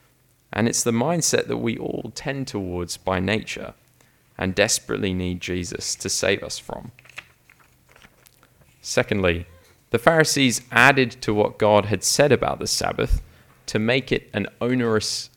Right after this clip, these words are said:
observance. The Pharisees weren't satisfied with what God had put in his commandments, and so they believed that it was necessary to flesh out what those commandments meant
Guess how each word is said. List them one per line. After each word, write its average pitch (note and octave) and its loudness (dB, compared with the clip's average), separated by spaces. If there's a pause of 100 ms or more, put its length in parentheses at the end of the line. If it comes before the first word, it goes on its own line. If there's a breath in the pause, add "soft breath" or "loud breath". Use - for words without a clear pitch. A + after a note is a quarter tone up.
observance. - -2 (1040 soft breath)
The - -4
Pharisees E3+ 6
weren't C3+ 4
satisfied B2 2 (220)
with G#2 0
what A#2 4
God A2 2
had G2+ -4
put - 0
in G2+ -4
his F#2+ -4
commandments, G2 -2 (640 soft breath)
and G#2 4
so B2+ 6
they C3+ 8
believed C#3 2
that A#2+ 0
it A#2+ 2
was G#2+ 0
necessary G#2+ 4
to - -2
flesh C3 0
out C3+ 8
what A2 -2
those G#2+ 4
commandments F#2+ 0
meant G2+ 0